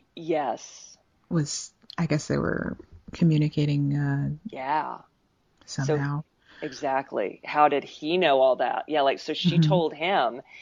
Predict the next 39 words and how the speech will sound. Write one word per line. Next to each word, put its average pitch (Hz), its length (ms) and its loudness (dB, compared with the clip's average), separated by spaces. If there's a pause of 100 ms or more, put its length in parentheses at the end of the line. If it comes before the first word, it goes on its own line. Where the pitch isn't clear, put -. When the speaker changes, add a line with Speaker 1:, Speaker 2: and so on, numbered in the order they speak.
(220)
Speaker 1:
and 170 160 2
just 165 280 2
like 160 220 4
the 147 100 -2
guy 151 400 2
in, 143 300 -8
at - 180 -12
the 147 80 -18
top 139 320 -12
of 143 160 -16
the - 80 -20
tower 143 640 -6 (360)
could 147 180 -14
see, 143 480 -10 (200)
you - 80 -14
know, 123 160 -4
a 117 120 -4
week 135 140 -8
ago, 107 220 0
could 208 80 2
Speaker 2:
Oh, 226 180 6
yeah, 226 220 6
Speaker 1:
see 220 100 4
Speaker 2:
yeah. 190 180 2
Speaker 1:
Pa-, - 160 -4
Patty. 143 500 4 (120)
Speaker 2:
Mm-hmm. 208 280 8 (960)
Speaker 1:
So 151 840 6 (260)
it, 196 240 0
even 269 540 -4
if 175 380 0 (1400)
it 170 460 -2 (240)
could 196 260 -6
not 160 260 -2
have 175 140 -6
been 160 140 -6
caught 156 280 -2
on 147 140 -6
film 156 540 -8